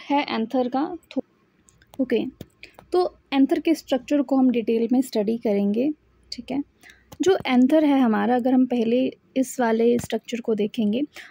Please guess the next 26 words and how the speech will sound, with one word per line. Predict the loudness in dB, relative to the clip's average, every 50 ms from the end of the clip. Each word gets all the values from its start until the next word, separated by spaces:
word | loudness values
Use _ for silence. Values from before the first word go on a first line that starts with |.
| _ -2
तो | 0 0 2
जो | 2 2 0
एंथर | 0 0 2 2 4 4 4 2
है | 2 2 0 0
हमारा, | 2 0 0 0 0 0 0 -2 -2 -2 -4
उसमें | -4 -2 0 0 0 0 -2 -4 -8 _ _ _ _ -2 2
फोर | 2 4 4 4 4
माइक्रोस्पोरेंजिया | 4 4 4 2 0 0 2 0 0 0 0 0 0 2 2 2 2 2 2 2 0
होते | 0 0 -2 -4 -2 -2 -2 0
हैं, | 0 -2 -4 -6 _ -8
ठीक | -6 -4 -2
है, | 0 0 0
ये | 0 0 0 2 4 4
है | 4 4
माइक्रोस्पोरेंजिया, | 4 2 0 -2 -2 -4 -4 -2 -4 -2 0 2 2 2 0 0 -2 -2 -4 -6 _ _ _ _ _ _ _ _ _ _ _ _ _ _ _ _ _ _ -6 -2
these | 0 2 0 2 2
are | 0 -2 -2 -6 -10 _ _ _ _ _ _ _ _ _ -4 0 2
microsporangia। | 2 2 2 0 -2 -2 -2 -2 -4 -4 -2 -2 -2 -2 -2 -4 -6 -6 -8 _ -20 -20 -20 -20 _ _ -4
अब | 0 2 4
ये | 4 4 2
जो | 2 2 2
माइक्रोस्पोरेंजिया | 4 4 2 2 0 -2 -2 0 -2 -2 -2 -2 -2 0 0 0 0 -2 0 0 -2 -2
होते | 0 -2 -4 -4 -2 -2 0 2
हैं, | 4 4
यही | 4 4 4 2 0 2 2 0 0 -2 -2 0 2 2 2
डेवलप | 2 2 0 0 0 0 -2 -2 -2